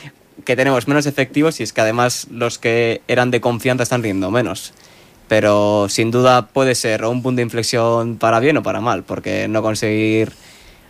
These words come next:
al menos un empate, porque al final si te pones en otra derrota ya empiezas a mirar más para abajo que para arriba la clasificación. Luego tienes que ir a Newcastle, que viendo las declaraciones de Ernesto tengo bastante miedo con ese partido de que no sea una derrota incluso dolorosa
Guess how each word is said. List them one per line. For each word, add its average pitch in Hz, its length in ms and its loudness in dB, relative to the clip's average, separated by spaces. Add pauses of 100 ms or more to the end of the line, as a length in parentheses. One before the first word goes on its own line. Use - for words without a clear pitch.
al 117 140 4
menos 135 300 2
un 135 80 4
empate, 131 400 2
porque 104 220 -6
al 98 100 -6
final 117 180 -10
si 120 60 -12
te 120 80 -4
pones 135 200 0
en 135 100 0
otra 135 180 2
derrota 135 420 2
ya 131 320 2
empiezas 131 300 -2
a 131 60 -2
mirar 127 240 0
más 127 120 -2
para 127 200 0
abajo 127 240 0
que 123 100 -2
para 123 140 2
arriba 131 180 2
la 123 120 0
clasificación. 123 800 0 (680)
Luego 131 680 4
tienes 135 240 0
que 135 80 -2
ir 123 60 2
a 123 40 2
Newcastle, 143 580 0
que 110 600 -2
viendo 120 240 0
las 113 340 2
declaraciones 113 500 0
de 113 80 -2
Ernesto 110 600 0 (320)
tengo 120 200 2
bastante 107 340 2
miedo 110 220 2
con 110 100 0
ese 113 160 -2
partido 113 360 2
de 110 100 0
que 110 80 0
no 110 80 2
sea 120 120 0
una 107 240 2 (260)
derrota 113 360 2
incluso 110 300 -2
dolorosa 107 500 0